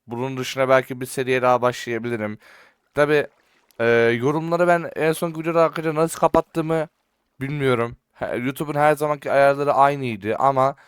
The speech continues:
nasıl kapandığına dair hiç fikrim yok. Yorumları arkadaşlar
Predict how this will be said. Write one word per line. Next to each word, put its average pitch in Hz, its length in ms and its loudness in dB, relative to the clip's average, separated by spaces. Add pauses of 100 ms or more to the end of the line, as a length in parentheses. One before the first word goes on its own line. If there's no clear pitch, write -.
(680)
nasıl 147 220 -2
kapandığına 143 400 0
dair 139 200 4
hiç - 140 -12
fikrim 123 380 -8
yok. 113 200 -6 (380)
Yorumları 165 380 0
arkadaşlar 160 520 0